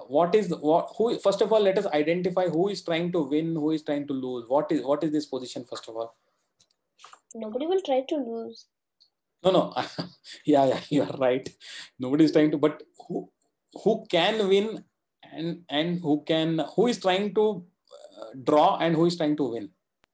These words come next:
Speaker 2: Black is trying to win and
Speaker 1: Yeah.
Speaker 2: black and white is trying to draw.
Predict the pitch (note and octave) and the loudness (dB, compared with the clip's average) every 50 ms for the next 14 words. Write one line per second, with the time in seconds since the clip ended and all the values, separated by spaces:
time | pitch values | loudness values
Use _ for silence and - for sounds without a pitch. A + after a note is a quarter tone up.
0 | _ _ _ _ _ _ _ _ _ _ _ _ _ _ _ _ _ - A3+ A3 | _ _ _ _ _ _ _ _ _ _ _ _ _ _ _ _ _ -14 -12 -10
1 | A3 G#3+ A3 A#3+ A#3+ - C#4+ C#4 - - - - B3 A#3+ A#3 B3+ B3+ B3+ B3 A3+ | -8 -6 -6 -6 -6 -6 -6 -6 -8 -10 -8 -8 -6 -6 -6 -6 -6 -6 -6 -6
2 | G#3+ A3 A3 G#3+ _ _ _ _ _ _ A3 G#3+ A3 A#3 B3+ C#4 D4+ E4+ F4+ F#4+ | -8 -10 -14 -18 _ _ _ _ _ _ -16 -12 -8 -6 -6 -6 -6 -8 -10 -12
3 | - _ _ _ - C4+ B3 A#3+ A#3+ A3+ A3+ A3+ A3+ - - _ _ _ _ _ | -14 _ _ _ -10 -8 -8 -6 -8 -8 -8 -10 -10 -12 -14 _ _ _ _ _
4 | _ _ _ G3+ G3+ A3+ C4 C4 _ _ - A#3+ A#3 A#3+ A#3 A3+ A3+ A3+ C4 C4+ | _ _ _ -14 -14 -14 -14 -16 _ _ -10 -8 -8 -6 -4 -2 0 0 0 0
5 | C#4+ C#4 - B3+ A#3+ B3+ B3+ C4+ A#3 G#3+ A#3 A#3+ A3 A#3+ D#4+ | 0 -2 -2 0 0 0 0 -2 -2 0 2 2 2 2 0